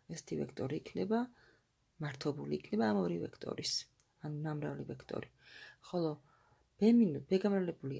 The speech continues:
A-ზე ვექტორი იქნება, თუ ეს შედის, თქვათ, ასეთი მიმართულებით, ის გამოდის მეორე მიმართულებით, ანუ საწინააღმდეგო მიმართულება აქვს მას. ანუ ყველა ვარიანტში, ა,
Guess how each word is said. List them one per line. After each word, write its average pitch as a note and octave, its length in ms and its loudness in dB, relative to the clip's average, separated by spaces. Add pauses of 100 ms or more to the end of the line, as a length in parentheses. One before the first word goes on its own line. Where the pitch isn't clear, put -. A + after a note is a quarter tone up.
A-ზე E3 380 -2
ვექტორი F#3 500 -2
იქნება, A3 460 -2 (420)
თუ - 180 -2
ეს F3+ 160 2
შედის, - 400 0 (220)
თქვათ, - 320 -6
ასეთი E3+ 240 -8
მიმართულებით, G3 720 0
ის A3 160 2 (240)
გამოდის C3 460 -2 (800)
მეორე D#3+ 280 0
მიმართულებით, C#3+ 680 -6
ანუ E3+ 140 -2
საწინააღმდეგო E3 760 -4
მიმართულება C3 560 -6
აქვს - 240 -14
მას. - 180 -10 (460)
ანუ D#3+ 260 0
ყველა A3+ 280 6
ვარიანტში, E3+ 540 2 (400)
ა, - 120 -4